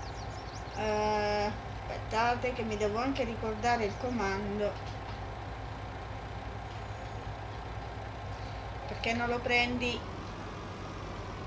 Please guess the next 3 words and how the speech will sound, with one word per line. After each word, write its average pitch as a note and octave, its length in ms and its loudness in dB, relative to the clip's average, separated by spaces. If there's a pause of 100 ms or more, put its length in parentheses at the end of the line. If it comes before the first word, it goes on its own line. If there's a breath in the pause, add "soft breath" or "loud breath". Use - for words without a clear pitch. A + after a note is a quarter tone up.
(3000)
Non A3+ 120 0
gli C#4 120 0
piace? A3+ 580 0